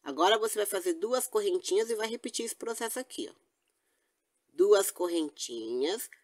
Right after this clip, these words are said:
lace a agulha, vá aqui nesse ponto, no último ponto deste lado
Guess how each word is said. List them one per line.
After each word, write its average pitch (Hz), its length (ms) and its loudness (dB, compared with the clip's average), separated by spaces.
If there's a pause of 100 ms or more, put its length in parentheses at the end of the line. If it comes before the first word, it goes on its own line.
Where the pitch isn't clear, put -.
(140)
lace 180 380 2
a 165 60 2
agulha, 135 680 -2 (320)
vá 175 200 4
aqui 196 200 2
nesse 175 240 2
ponto, 151 520 0
no 175 80 4
último 185 400 2
ponto 156 320 -6
deste 147 280 -6
lado 143 720 2